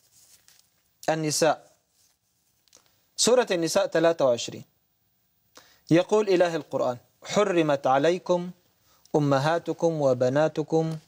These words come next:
وأخواتكم وعماتكم وخالاتكم، وخالاتكم وبنات الأخ وبنات الأخت وأمهاتكم اللاتي أرضعنكم وأخواتكم من الرضاعة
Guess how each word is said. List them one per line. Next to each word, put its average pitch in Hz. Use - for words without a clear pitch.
وأخواتكم 147
وعماتكم 143
وخالاتكم، 147
وخالاتكم 156
وبنات 135
الأخ 147
وبنات 135
الأخت 143
وأمهاتكم 156
اللاتي 151
أرضعنكم 156
وأخواتكم 151
من 147
الرضاعة 147